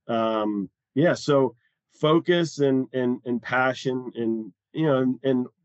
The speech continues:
keeping us organized and on the path of parking garage only is, is been really beneficial to us.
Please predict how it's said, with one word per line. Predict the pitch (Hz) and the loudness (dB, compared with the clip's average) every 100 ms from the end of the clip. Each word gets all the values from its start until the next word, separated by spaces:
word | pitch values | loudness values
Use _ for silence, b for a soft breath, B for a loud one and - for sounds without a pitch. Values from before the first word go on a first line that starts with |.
| _ - | _ -4
keeping | 180 160 156 | 2 4 4
us | 135 | 4
organized | 139 147 143 135 131 131 127 117 120 | 2 2 2 2 2 0 -4 -6 -4
and | 113 110 _ - | -2 -4 _ -2
on | 156 160 | 0 2
the | 143 | 0
path | - 135 135 127 | 0 2 2 -2
of | 120 - | -10 -6
parking | 131 120 120 | -4 -2 -2
garage | 113 113 107 107 | -2 -2 -2 -4
only | 110 107 98 | -4 -4 -4
is, | 95 92 - | -6 -12 -10
is | 104 98 - - | -8 -8 -14 -6
been | 117 113 113 | 2 2 4
really | 135 127 120 | 4 4 2
beneficial | 117 113 - 101 92 | 0 -6 -6 -10 -10
to | - - | -14 -16
us. | - - | -16 -18